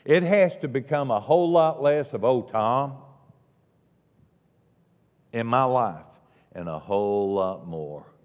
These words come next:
of Jesus in my life.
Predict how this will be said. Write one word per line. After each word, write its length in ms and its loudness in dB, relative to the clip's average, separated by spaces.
of 180 -14
Jesus 480 -18
in 140 -14
my 160 -12
life. 240 -20